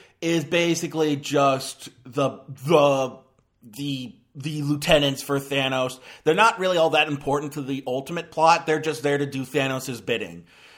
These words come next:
I can't speak to how well, I don't, I can't speak to that in the comics, and I can't speak to that,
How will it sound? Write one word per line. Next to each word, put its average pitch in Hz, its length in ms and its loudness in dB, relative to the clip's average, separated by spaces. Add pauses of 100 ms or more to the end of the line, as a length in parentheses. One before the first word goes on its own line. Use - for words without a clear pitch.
(360)
I 135 160 0
can't 156 240 -2
speak 151 220 -4
to 151 80 -6
how 143 180 4
well, 143 500 2 (260)
I 143 200 0
don't, 156 260 -8
I 147 60 -2
can't 156 200 -2
speak 147 180 -10
to 151 60 -10
that 143 320 0
in 139 160 -4
the 123 80 -6
comics, 226 680 -2 (760)
and 147 880 0
I 139 140 0
can't 147 320 -6
speak 151 380 -6
to 143 100 -8
that, 135 480 0